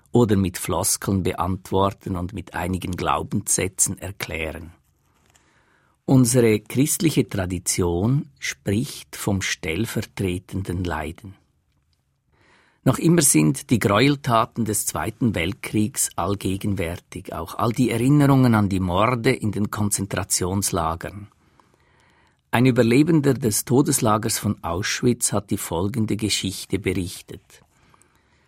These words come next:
Nach einem Häftlingsausbruch habe die S S eine Kollektivstrafe verfügt.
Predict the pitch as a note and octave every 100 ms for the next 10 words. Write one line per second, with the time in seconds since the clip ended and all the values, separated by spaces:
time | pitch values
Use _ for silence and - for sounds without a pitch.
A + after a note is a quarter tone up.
0 | _ _ _ _ - B2+ C3 C3 A#2+ G2
1 | D3+ - F#3+ E3+ - C3 C#3 - D3 D#3+
2 | - - F#2 G#2 G2+ - - A#2 - -
3 | G2 C#3 - - - A2 G2 F#2 - -
4 | G#2 B2+ - - A2+ - - G2 E2 F2
5 | - G2 - F#2 - F#2 F#2 - - -